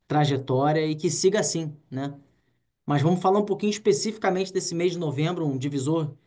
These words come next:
de águas aí pro desempenho do ano. A gente sempre fala aqui que é, é importante tá alocado em cripto justamente porque os seus, os movimentos são, por vezes, muito bruscos e faz bastante diferença você tá alocado em semanas,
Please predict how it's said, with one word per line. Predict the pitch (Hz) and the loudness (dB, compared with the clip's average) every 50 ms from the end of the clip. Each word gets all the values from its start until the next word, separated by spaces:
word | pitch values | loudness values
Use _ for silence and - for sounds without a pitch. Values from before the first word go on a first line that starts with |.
| _ _ _ _ _ - | _ _ _ _ _ -12
de | 131 139 160 151 | -4 0 0 2
águas | 151 165 185 165 160 147 127 135 | 2 2 0 0 0 -2 -2 -2
aí | 143 147 | -2 -4
pro | 147 147 143 135 | -4 -6 -8 -8
desempenho | 135 143 131 143 135 127 135 147 147 147 131 | -6 -4 -4 -4 -4 -4 -2 -2 -2 -2 -2
do | 123 127 131 127 | -2 -2 -2 0
ano. | 139 156 185 190 180 180 - _ _ _ _ _ | 0 0 -2 -4 -6 -10 -14 _ _ _ _ _
A | - 123 | -8 -4
gente | 131 151 147 | -2 -2 -2
sempre | - - - 170 160 160 | -2 -2 -2 -2 -4 -4
fala | - - 151 151 147 135 | -4 0 0 2 2 0
aqui | 123 - - 160 | -2 -4 -4 -6
que | - - 139 139 123 120 - - - _ _ _ _ _ - | -4 -4 -4 -4 -4 -4 -6 -12 -20 _ _ _ _ _ -8
é, | - 127 123 - 147 156 | -6 -6 -4 -2 0 0
é | |
importante | 180 - 180 180 - - - 180 185 190 - - - | 0 2 2 2 0 2 0 2 2 2 0 0 0
tá | 170 | 2
alocado | 165 165 151 143 147 151 156 160 151 | 2 4 2 2 0 -2 -2 0 -2
em | 139 | -2
cripto | 131 151 160 180 - - | -2 -2 -4 -4 -4 -6
justamente | 147 143 180 - - - 151 151 151 151 - | -8 -8 -8 -4 -4 -2 0 0 -2 -4 -4
porque | - 185 | -6 -4
os | 151 - | -4 -2
seus, | 180 170 156 | -4 -4 -4
os | 156 156 147 | -2 -2 -2
movimentos | 156 170 165 147 139 185 175 180 180 - - - | 0 0 0 0 0 0 -2 -2 -4 -8 -10 -6
são, | - 185 202 208 | -4 -4 -4 -2
por | 208 196 160 151 | -4 -4 -2 2
vezes, | 170 185 190 175 | 2 2 2 2
muito | 170 170 190 190 214 | -2 -4 -4 -4 -2
bruscos | 165 160 170 208 214 - - - - - _ _ _ _ _ _ _ - | 0 2 4 2 2 0 -6 -12 -20 -20 _ _ _ _ _ _ _ -10
e | 151 | -10
faz | 147 - - 175 185 240 233 | -8 -2 0 2 2 2 0
bastante | 220 214 196 180 - - 190 208 220 214 185 | -2 -2 -4 -4 -2 0 0 0 0 -2 -6
diferença | 190 196 - - 180 156 160 175 190 190 - - | -10 -6 0 0 2 2 2 0 -2 -2 -4 -4
você | - 180 - 185 165 | -4 -2 -4 -4 -4
tá | - 170 | -2 -2
alocado | 175 170 151 151 - 156 156 165 156 | -2 0 -2 -2 -2 -2 -2 0 0
em | 147 | -2
semanas, | 127 - - 147 139 139 156 180 196 202 208 196 - - | -2 0 -2 -2 0 0 0 0 0 -2 -4 -6 -10 -14